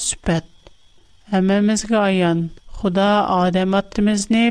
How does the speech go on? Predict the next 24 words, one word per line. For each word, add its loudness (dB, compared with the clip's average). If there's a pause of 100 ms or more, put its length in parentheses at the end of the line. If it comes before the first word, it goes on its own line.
bir -2
siqim 0
tuproqdan -2
yaratgan, 0 (560)
ham 2 (220)
o'zining 2 (140)
ruhi 0
bilan 2 (260)
ularga 2 (100)
jon 0
kirgizgan. -2 (580)
Ya'ni 0 (680)
xuddi -2 (140)
Ayso 0 (140)
qushning -2
shaklida -2
bir -4
narsa -2
yasab, -2 (200)
uningga 2
puvlab 0
hayotlik 0
nafsini -2
bergandek. -4